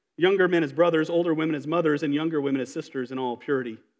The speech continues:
It's fascinating because when he refers to the church, he talks about the church as this surrogate family. That even if you don't have family members, literal family members in our church, you don't have a mother or father, you don't have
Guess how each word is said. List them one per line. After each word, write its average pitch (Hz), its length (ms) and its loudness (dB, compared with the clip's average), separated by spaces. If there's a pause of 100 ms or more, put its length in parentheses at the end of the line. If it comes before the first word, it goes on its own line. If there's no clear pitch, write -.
(1300)
It's - 100 -20
fascinating 190 360 0
because 160 120 -6
when 190 100 -2
he 202 80 -2
refers 208 400 0
to 185 80 -12
the 160 80 -6
church, 190 240 -6
he 175 80 -12
talks 196 260 -2
about 170 160 -4
the - 60 -10
church 170 240 -4
as 139 100 -10
this 143 160 -8
surrogate 165 440 -2
family. 131 480 -6 (1400)
That 170 80 -6
even 220 180 0
if 220 140 -2
you 208 100 -2
don't 208 240 0
have 196 440 0
family 185 320 2
members, 165 340 -2
literal 185 320 2
family 180 360 2
members 160 440 -2
in 160 80 -6
our 156 100 -4
church, 151 260 -4
you 156 60 -4
don't 160 160 -2
have 156 180 -2
a 151 60 -12
mother 143 300 -2
or - 20 -2
father, 135 380 -2
you 131 80 -4
don't 156 140 -6
have 156 200 -6